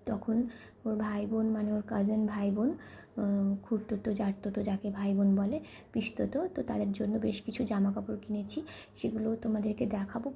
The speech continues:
পরে দেখাবো, কেননা এই একসাথে দেখালে কিন্তু তোমরা বুঝতে পারবে না। তো তখনই ওদেরকে দেবো, ঈদের মধ্যে আর যাচ্ছি না,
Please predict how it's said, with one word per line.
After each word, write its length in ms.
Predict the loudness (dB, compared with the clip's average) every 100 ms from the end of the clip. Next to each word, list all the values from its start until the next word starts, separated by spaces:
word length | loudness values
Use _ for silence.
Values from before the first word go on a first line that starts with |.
| -2
পরে 260 | 2 4
দেখাবো, 480 | 2 0 -4 -6 -6 -6
কেননা 260 | -4 0 0
এই 200 | 0 -2
একসাথে 340 | -4 -6 -4
দেখালে 420 | -2 -4 -4 -6
কিন্তু 260 | -4 -6 -4
তোমরা 220 | 0 2
বুঝতে 400 | 2 0 -4 -6
পারবে 300 | -4 -4 -2
না। 120 | -2 -4 -10 -18 -18 -20 -20 -8
তো 80 | -4
তখনই 440 | -2 -2 2 4
ওদেরকে 340 | 4 4 0 0
দেবো, 260 | 0 2
ঈদের 300 | 0 0 2
মধ্যে 300 | 2 0 0
আর 60 | -2
যাচ্ছি 360 | -2 -4 -4
না, 100 | -2